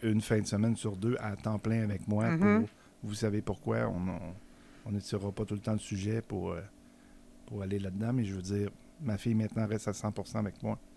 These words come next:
Speaker 1: D'intégrer sa vie dans ma vie de, de, d'appartement, mon petit quatre et demi,
Speaker 2: Mm-hmm.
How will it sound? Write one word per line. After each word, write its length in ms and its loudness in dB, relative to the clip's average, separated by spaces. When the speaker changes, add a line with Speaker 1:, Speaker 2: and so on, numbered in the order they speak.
Speaker 1:
D'intégrer 720 4
sa 180 2
vie 320 0
dans 240 2
ma 280 4
vie 340 -2
de, 260 -2
de, 500 -6
d'appartement, 600 0
mon 160 2
petit 160 -8
quatre 220 0
et 40 2
demi, 400 2
Speaker 2:
Mm-hmm. 320 0